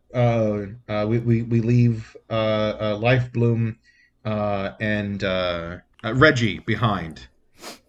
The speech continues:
Uh, so, so the party is, uh, is, is Pip, Kage.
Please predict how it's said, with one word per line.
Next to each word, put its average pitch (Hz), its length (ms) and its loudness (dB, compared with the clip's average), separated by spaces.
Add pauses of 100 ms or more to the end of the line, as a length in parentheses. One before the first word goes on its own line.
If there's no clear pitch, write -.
(240)
Uh, 101 200 -2
so, 110 180 -6
so 113 140 -2
the 107 80 0
party 113 600 0
is, 101 360 -2
uh, 98 360 -2
is, 101 260 -8
is 101 180 -6
Pip, - 400 0 (960)
Kage. 185 760 2